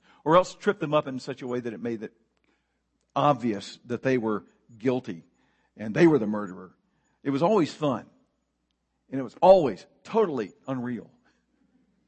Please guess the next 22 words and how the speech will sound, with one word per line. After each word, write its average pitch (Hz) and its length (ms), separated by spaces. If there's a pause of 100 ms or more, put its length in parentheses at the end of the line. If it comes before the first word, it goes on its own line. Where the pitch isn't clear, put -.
(1300)
But 147 260 (460)
New 196 160
Testament 226 480
scholars, 139 500
liberals 190 380
and 180 140
conservatives 156 600
alike, 131 460 (680)
refer 240 540
to - 160
the 185 120
book 220 260
of 165 180
Romans, 147 580
interestingly 190 580
enough, 127 320 (220)
as 139 160
a 147 140 (280)
forensic 170 720 (500)
or 123 380
legal 131 560 (600)
book. 113 340